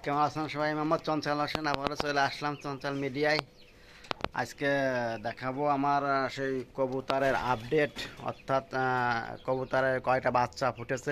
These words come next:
সেগুলোই দেখাবো আপনাদের। প্রিয় ভিউয়ার্স, আহ, যারা সম্পূর্ণ ভিডিওটি দেখবেন প্লিজ, আহ,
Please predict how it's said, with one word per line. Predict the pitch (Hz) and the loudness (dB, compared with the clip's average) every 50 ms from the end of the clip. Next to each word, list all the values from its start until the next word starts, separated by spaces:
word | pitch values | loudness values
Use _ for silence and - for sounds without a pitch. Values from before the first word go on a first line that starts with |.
| 131 - | -2 0
সেগুলোই | 135 120 127 135 139 127 131 | -2 0 2 2 2 2 0
দেখাবো | 113 120 127 131 135 131 | 0 0 0 0 0 0
আপনাদের। | 127 139 143 143 139 127 147 143 - - - - - - - - - - - - | 0 0 -2 -2 -2 -2 -4 -6 -6 -10 -16 -20 -20 -18 -20 -20 -20 -20 -16 -10
প্রিয় | - 127 135 131 117 | -6 -4 -4 -2 -2
ভিউয়ার্স, | 131 135 139 143 143 139 - | 0 2 2 2 0 -2 -6
আহ, | - - - - - - - - 113 110 | -14 -16 -16 -18 -18 -16 -12 -10 -6 -2
যারা | 120 117 135 135 127 - | 0 0 0 0 -2 -4
সম্পূর্ণ | 117 120 120 139 143 143 147 135 120 | -4 -4 -4 -4 -2 -2 -2 -2 -4
ভিডিওটি | 123 117 139 127 139 113 135 | -4 -6 -6 -6 -4 -4 -4
দেখবেন | 135 123 107 117 143 139 123 - | -4 -4 -4 -4 -6 -6 -6 -6
প্লিজ, | - 139 147 135 - - | -4 -2 -2 -2 -2 -4
আহ, | - - - - - - - - - - - - - - 120 117 120 | -6 -8 -12 -20 -20 -20 -20 -20 -20 -20 -20 -18 -8 -4 -2 -2 0